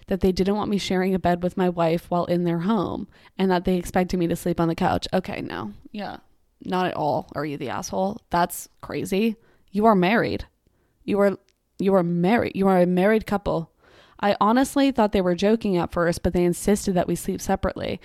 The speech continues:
I had a problem with the implication that I shouldn't be allowed to sleep next to my wife, and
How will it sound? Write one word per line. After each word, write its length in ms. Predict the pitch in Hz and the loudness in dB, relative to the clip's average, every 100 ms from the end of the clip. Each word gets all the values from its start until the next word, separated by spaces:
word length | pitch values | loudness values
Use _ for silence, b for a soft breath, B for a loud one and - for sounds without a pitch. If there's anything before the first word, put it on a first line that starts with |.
| B B | B B
I 120 | - 196 | -4 0
had 160 | 233 | 2
a 40 | 247 | 2
problem 380 | - 190 202 | 4 2 4
with 80 | 196 | 0
the 140 | 185 - | -2 -4
implication 560 | 180 185 185 175 190 | -2 -2 -2 -2 0
that 120 | 190 | 0
I 80 | 175 | 0
shouldn't 300 | 170 180 175 | -2 -2 -2
be 120 | 180 | -2
allowed 280 | 180 170 165 | -2 -2 -2
to 80 | 180 | -4
sleep 300 | - 175 - | -6 -8 -6
next 220 | - - | -8 -6
to 100 | - | -4
my 160 | 180 170 | -2 -2
wife, 440 | - 87 196 226 - B B B - | -2 -2 -2 -2 -10 B B B -2
and 340 | 196 190 190 | 2 2 0